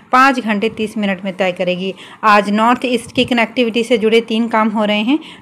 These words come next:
नॉर्थ ईस्ट को पहली मेड इन इंडिया वंदे भारत मिल रही है, दूसरा ये पश्चिम बंगाल को जोड़ने वाली तीसरी वंदे भारत है,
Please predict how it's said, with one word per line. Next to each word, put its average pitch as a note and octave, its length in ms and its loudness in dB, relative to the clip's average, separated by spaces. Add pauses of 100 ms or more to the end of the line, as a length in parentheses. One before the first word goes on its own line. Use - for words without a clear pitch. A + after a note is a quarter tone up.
नॉर्थ G#3+ 340 2
ईस्ट A3 300 -4
को A3+ 340 4
पहली A3 440 0
मेड G#3 240 2
इन G#3+ 140 0
इंडिया G#3 300 2
वंदे G3+ 320 0
भारत G3 460 0
मिल G3 140 0
रही G3 220 0
है, C4 160 0 (340)
दूसरा A3 300 2
ये G#3 100 4
पश्चिम G#3+ 420 -2
बंगाल G#3 240 0
को G#3+ 100 -2
जोड़ने G#3 320 0
वाली G3+ 240 0
तीसरी A3 360 -2
वंदे B3+ 260 2
भारत B3 360 0
है, D4+ 120 0